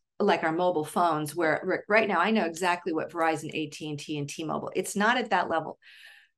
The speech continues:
Um, home energy wise,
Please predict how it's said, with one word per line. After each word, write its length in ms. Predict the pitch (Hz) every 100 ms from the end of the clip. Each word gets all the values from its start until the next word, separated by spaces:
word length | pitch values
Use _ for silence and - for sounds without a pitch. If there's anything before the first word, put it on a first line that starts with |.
| _ _ -
Um, 320 | 196 196 185 - _ _ _ _
home 220 | - 214
energy 420 | 262 392 302 220 214
wise, 600 | 196 190 190 180 -